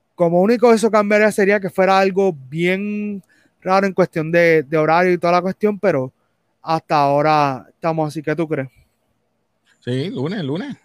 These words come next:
Speaker 2: I mean,
Speaker 1: Sí.
Speaker 2: cómodo en el sentido de que, ¿verdad? Empezando la semana con un tema que uno quiere ver, que es Loki,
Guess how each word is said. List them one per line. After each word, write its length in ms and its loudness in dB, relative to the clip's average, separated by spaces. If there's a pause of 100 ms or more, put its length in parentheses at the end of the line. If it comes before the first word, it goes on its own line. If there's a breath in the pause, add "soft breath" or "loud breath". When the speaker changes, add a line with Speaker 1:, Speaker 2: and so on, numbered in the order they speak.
(280)
Speaker 2:
I 80 -12
mean, 460 -12 (180)
Speaker 1:
Sí. 220 -16 (380)
Speaker 2:
cómodo 640 -6 (100)
en 100 -8
el 60 -8
sentido 460 -10
de 140 -10
que, 260 -12
¿verdad? 540 -16
Empezando 640 -10
la 120 -8
semana 380 -12
con 200 -12
un 140 -10
tema 320 -12
que 120 -12
uno 260 -12
quiere 240 -10
ver, 180 -12
que 100 -18
es 40 -14
Loki, 400 -12